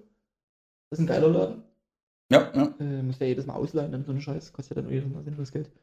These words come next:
Speaker 2: Nee, der
Speaker 1: Dann legst du ja immer so
Speaker 2: Schläger
Speaker 1: fünfzig
Speaker 2: muss das
Speaker 1: Euro
Speaker 2: selber
Speaker 1: auf den
Speaker 2: haben.
Speaker 1: Tisch für so ein gutes Set und dann passt das.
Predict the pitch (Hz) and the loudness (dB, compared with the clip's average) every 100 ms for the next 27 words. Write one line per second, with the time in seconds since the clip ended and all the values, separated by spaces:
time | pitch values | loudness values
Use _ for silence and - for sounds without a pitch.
0 | _ _ - 92 104 123 113 98 131 - | _ _ -2 6 8 10 8 8 4 6
1 | 143 135 139 139 135 135 135 131 147 131 | 6 8 8 8 10 10 10 10 10 12
2 | 151 160 165 - 104 170 - 151 156 151 | 12 12 10 8 6 6 4 0 2 2
3 | 147 - 156 - 113 131 - - 135 127 | 2 -2 -4 -6 -8 -8 -12 -2 -2 -2
4 | - | -8